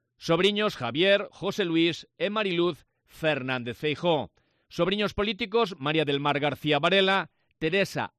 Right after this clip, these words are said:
Ónega Estoa e José Ángel Ferreiros Casal, bisobriños Jessica, Nerea, Antía, Fran,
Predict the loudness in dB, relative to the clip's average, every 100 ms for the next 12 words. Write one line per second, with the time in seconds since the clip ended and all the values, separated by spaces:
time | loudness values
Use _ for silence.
0 | -4 -2 -2 -4 -2 -2 -2 0 2 2
1 | 0 _ -6 -4 -4 -2 -2 -2 0 -2
2 | -2 _ _ -6 -2 0 2 2 0 -2
3 | -4 2 4 4 0 _ _ _ _ _
4 | -8 -4 0 2 2 0 0 -2 -4 -10
5 | 0 0 2 -4 0 0 0 -4 -6 -2
6 | 2 4 2 0 -6 -8 -2 0 4 2
7 | 0 _ _ -8 0 0 0